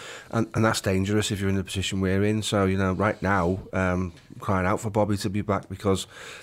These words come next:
Speaker 2: the link play was missing on, against Inter Milan. The, the, the figure in the middle of the park that sewed it all together wasn't there, and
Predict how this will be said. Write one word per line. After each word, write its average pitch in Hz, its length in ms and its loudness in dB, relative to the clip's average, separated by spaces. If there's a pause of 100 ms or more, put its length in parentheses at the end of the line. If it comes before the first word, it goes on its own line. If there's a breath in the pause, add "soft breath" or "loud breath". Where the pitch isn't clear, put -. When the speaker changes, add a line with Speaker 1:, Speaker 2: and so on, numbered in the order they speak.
Speaker 2:
the 110 100 2
link 101 300 2
play 104 180 2
was 98 160 -2
missing 101 320 -2
on, 92 260 -6
against 90 440 -4
Inter 95 240 -4
Milan. 95 320 0
The, 90 180 -6
the, 95 240 -4 (120)
the 98 120 -2
figure 101 300 0
in 92 80 2
the 95 80 2
middle 95 180 0
of 92 60 -2
the 90 80 -4
park 95 320 -2
that 90 100 -14
sewed 98 300 2
it 92 80 2
all 90 180 2
together 98 480 0 (420 loud breath)
wasn't 104 340 0
there, 104 320 4
and 95 260 0